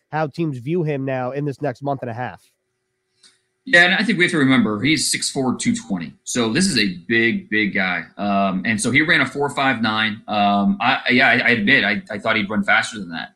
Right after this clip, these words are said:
Speaker 2: Um, but still, four five nine is not a bad time for a guy that size. And I don't have the numbers yet, but I am eager to find out what his flying twenty was. Uh, you know, that,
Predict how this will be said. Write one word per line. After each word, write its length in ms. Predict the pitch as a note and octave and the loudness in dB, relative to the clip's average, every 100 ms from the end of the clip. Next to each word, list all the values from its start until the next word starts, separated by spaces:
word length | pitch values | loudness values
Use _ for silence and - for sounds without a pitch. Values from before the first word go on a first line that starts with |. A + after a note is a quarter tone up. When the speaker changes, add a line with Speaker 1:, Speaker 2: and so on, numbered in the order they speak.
| - | -2
Speaker 2:
Um, 240 | G2 F#2 | 0 0
but 140 | F#2 - | -2 -2
still, 240 | - A2+ | -2 -2
four 240 | - D3 C#3 | -2 -4 2
five 220 | C3+ G2+ | 2 2
nine 180 | A2+ G#2 | 0 0
is 80 | |
not 160 | G2 G#2 | -2 -4
a 40 | |
bad 380 | F2 - G2 G2+ | -2 0 0 0
time 380 | F#2+ G#2+ G#2+ A2 - _ | -4 -10 -10 -10 -14 _
for 140 | - A#2 | -2 0
a 80 | G#2+ | 4
guy 140 | A2+ | 4
that 160 | G#2+ F#2 | 2 0
size. 440 | C3 B2+ A2 G#2 - _ - | 2 2 2 -2 -8 _ 0
And 280 | D3 C#3 C3+ | 4 4 4
I 100 | D3 | 4
don't 160 | G#3+ F3+ | 4 2
have 160 | F3+ | 2
the 60 | B2+ | 4
numbers 440 | A#2+ C3+ B2 G2 | 4 2 0 0
yet, 220 | A#2+ C3 - | 2 2 2
but 280 | B2 A#2 - | 2 2 2
I 140 | B2 | 2
am 240 | C3 F3 E3+ | 4 2 -2
eager 360 | C#3 D3 C3+ B2+ | -8 -6 -2 0
to 100 | A2 | -2
find 380 | - A#2+ A#2 A2 | 0 0 2 2
out 320 | A2 A2 G#2 | 2 0 -4
what 120 | A2 | -6
his 120 | G#2 | -4
flying 440 | - A#2+ A#2 A2 G2 | -4 -2 0 0 -2
twenty 340 | - G2+ F#2 | -2 -2 -2
was. 380 | D#2+ B1+ - - | -4 -10 -14 -12
Uh, 100 | G#2+ | -4
you 180 | G#2+ A2+ | -2 0
know, 160 | G#2 F#2+ | 0 0
that, 220 | G2+ G2 | -2 -4